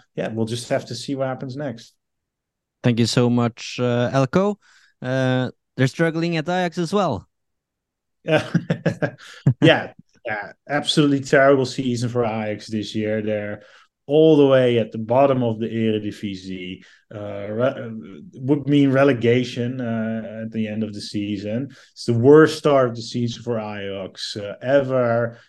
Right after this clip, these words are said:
Speaker 1: They sacked their manager last year, Schreuder, who took over from Ten Hag last year. They sacked their manager this year, Maurice Stijn, who, who did horribly. Uh, they had a caretaker in Maduro for a couple of games, and now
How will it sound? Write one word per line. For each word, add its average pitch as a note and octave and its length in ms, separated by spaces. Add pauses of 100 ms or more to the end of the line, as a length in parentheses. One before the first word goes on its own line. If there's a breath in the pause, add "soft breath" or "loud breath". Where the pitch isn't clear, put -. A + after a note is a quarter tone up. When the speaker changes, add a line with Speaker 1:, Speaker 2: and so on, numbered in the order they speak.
(140 loud breath)
Speaker 1:
They A2 80
sacked A2+ 400
their G#2+ 80
manager G2+ 420
last C3 500
year, B2 280
Schreuder, C3 720
who A#2 100
took A2+ 220
over A#2+ 260
from A2+ 180
Ten G#2+ 180
Hag B2 240
last A#2+ 380
year. A#2 420 (220 loud breath)
They A#2 120
sacked A#2+ 380
their A2 160
manager A2 720
this D#3+ 400
year, D3 400
Maurice A2 480
Stijn, A2+ 360
who, G2 280 (680 soft breath)
who G2+ 420
did A2 240
horribly. A#2 960 (280 loud breath)
Uh, G#2 560
they A2+ 60
had A2+ 140
a A2 80
caretaker B2+ 680
in A2+ 240
Maduro D3+ 840
for C#3+ 240
a C3+ 60
couple E3+ 260
of C#3 140
games, B2+ 360
and - 120
now A#2 340